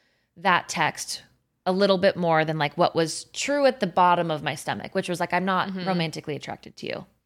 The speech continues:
Speaker 1: I don't see a
Speaker 2: Right.
Speaker 1: future." That part is true. And what else, what I said as well was true. And also, not everyone needs to hear, "I don't like you." <laughs> Like,
Speaker 2: Yeah.
Speaker 1: if you can say it in seventeen other ways that get the point across and aren't misleading,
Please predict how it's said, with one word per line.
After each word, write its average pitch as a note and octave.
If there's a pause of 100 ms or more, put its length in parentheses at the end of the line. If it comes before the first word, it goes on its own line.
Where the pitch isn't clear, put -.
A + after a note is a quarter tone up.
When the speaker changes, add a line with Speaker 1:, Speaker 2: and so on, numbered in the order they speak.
(120)
Speaker 1:
I D#3
don't E3+
see E3
a -
Speaker 2:
Right. D#3+
Speaker 1:
future." - (840)
That G3
part A3
is A#3
true. E3 (100)
And F3
what E3+
else, D#3
what E3+
I D#3+
said D3+
as D#3+
well B3
was D#3+
true. D#3 (640)
And D4
also, F#4
not F4+
everyone D#4+
needs C#4
to A#3
hear, A3+
"I A3+
don't A3
like F3+
you." - (260)
<laughs> -
Like, B3 (120)
Speaker 2:
Yeah. D4+
Speaker 1:
if C4+
you D4+
can F#4
say C4
it C4+
in A#3
seventeen A3
other G3+
ways F3+
that F3+
get F#3
the F3+
point E3
across F#3+
and D#3+
aren't E3
misleading, E3+